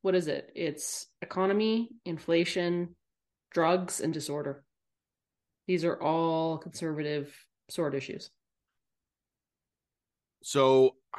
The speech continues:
Speaker 2: I don't, I don't think this is a win for the Conservatives. I don't, the Conservatives taking a victory lap and going, "Because of our strong opposition." I think Carey Price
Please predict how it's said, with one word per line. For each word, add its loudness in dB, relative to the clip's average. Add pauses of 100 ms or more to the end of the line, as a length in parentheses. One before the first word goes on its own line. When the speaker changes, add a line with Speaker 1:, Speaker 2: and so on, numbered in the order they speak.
(160)
Speaker 2:
I 2
don't, -2 (100)
I 2
don't 0
think 2
this -2
is -2
a 4
win 0
for -10
the -4
Conservatives. -2
I 2
don't, 0 (800)
the 0
Conservatives 2
taking 0
a -2
victory -2
lap -2
and -10
going, -4
"Because -6
of -8
our 4
strong 0
opposition." -6 (400)
I 2
think 4
Carey 2
Price -4